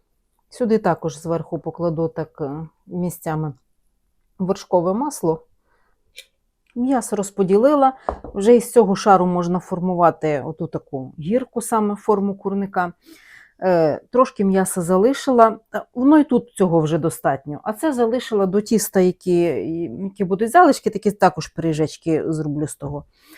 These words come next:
зліплю. Ось так потрошки розкладу місцями ще вершкове масло. Ну, як не є, курка це все-таки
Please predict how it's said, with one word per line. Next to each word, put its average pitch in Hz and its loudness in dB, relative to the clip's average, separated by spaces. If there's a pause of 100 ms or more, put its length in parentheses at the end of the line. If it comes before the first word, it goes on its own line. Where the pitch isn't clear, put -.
(320)
зліплю. 147 -12 (2250)
Ось 269 -16
так 170 -2
потрошки - -8
розкладу 165 -4 (560)
місцями 156 -12
ще - -16
вершкове 208 -8
масло. 240 -4 (1800)
Ну, 226 -6
як 220 0
не 214 0
є, 214 2
курка 196 -8
це 180 -10
все-таки 175 -10